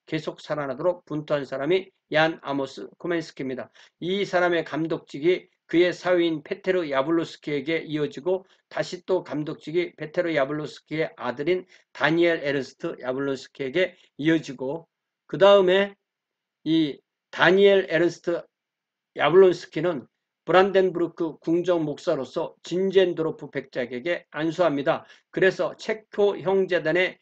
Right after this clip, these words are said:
지도력 계통이 갱신 모라비아 교회를 통하여 근대로 이어지게 됩니다.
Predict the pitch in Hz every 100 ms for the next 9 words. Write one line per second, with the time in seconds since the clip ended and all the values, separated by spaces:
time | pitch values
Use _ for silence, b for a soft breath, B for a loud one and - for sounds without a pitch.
0 | _ _ - 156 185 165 - 165 - 151
1 | 185 165 _ _ - 156 190 190 202 165
2 | 135 160 165 156 170 160 147 _ _ _
3 | 160 170 165 156 - 151 143 180 - _
4 | _ - 165 170 160 156 156 143 151 127
5 | 123 135 151 156 156 143 127